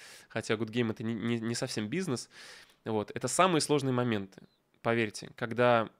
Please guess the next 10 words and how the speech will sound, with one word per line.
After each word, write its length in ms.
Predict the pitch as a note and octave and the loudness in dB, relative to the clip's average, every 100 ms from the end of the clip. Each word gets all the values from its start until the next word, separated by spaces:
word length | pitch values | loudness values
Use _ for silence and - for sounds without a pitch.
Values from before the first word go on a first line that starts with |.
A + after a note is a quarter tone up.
| _ | _
а, 520 | - A2 G#2+ G#2+ G#2+ G#2 - _ _ _ _ _ - | -14 -12 -10 -10 -10 -12 -18 _ _ _ _ _ -6
когда 360 | A#2+ A#2 A#2+ | -2 4 4
у 120 | - | 4
тебя 260 | A#2 A2+ D#3+ | -2 -2 0
нет, 280 | E3+ D3+ - - - _ | 2 0 -2 -12 -20 _
а, 200 | A#2 A2 | -10 -10
контроля 640 | - A2+ G#2+ D3+ F3 E3 D3 - _ - | -6 -6 0 4 6 4 0 -8 _ -2
или 140 | B2 | 2
незначительный 600 | B2 A#2+ B2 B2 B2 G#2+ | 2 2 0 -2 -6 -6
контроль 480 | - G#2+ C#3 E3 | -4 -4 0 2